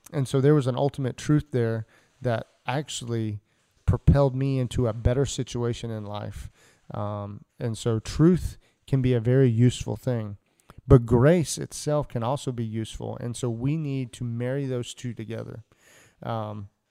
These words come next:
and I'll end with this. Uh, my dad told me a saying just, just a couple weeks ago that his dad told him, um,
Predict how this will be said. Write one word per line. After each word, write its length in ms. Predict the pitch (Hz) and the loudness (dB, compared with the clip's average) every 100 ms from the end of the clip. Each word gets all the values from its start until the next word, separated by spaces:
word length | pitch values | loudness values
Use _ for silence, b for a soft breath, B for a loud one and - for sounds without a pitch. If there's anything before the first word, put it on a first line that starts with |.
| - | -8
and 160 | 147 131 | -2 0
I'll 120 | 127 | 0
end 220 | 160 160 | 0 0
with 160 | 135 123 | -2 -8
this. 400 | 117 107 - - | -10 -10 -14 -14
Uh, 120 | 120 | -14
my 160 | 113 117 | -12 -10
dad 320 | 117 135 139 | -6 -6 -6
told 160 | - 135 | -8 -8
me 320 | 131 127 117 b b - | -6 -6 -8 b b -12
a 120 | - | -8
saying 400 | - 123 123 123 | -6 -4 -4 -4
just, 340 | 131 131 - _ | -4 -4 -8 _
just 280 | 131 135 - | -8 -8 -8
a 20 | |
couple 300 | - 131 123 | -6 -4 -2
weeks 260 | 123 123 - | -4 -6 -8
ago 380 | 123 117 113 123 | -6 -4 -6 -8
that 240 | 110 - | -10 -10
his 240 | 113 135 120 | -4 -4 -2
dad 300 | 131 123 120 | -2 -2 -4
told 280 | 120 113 | -8 -8
him, 300 | - 117 117 113 b b b b | -6 -6 -6 -10 b b b b
um, 380 | - 107 107 107 | -8 -6 -6 -8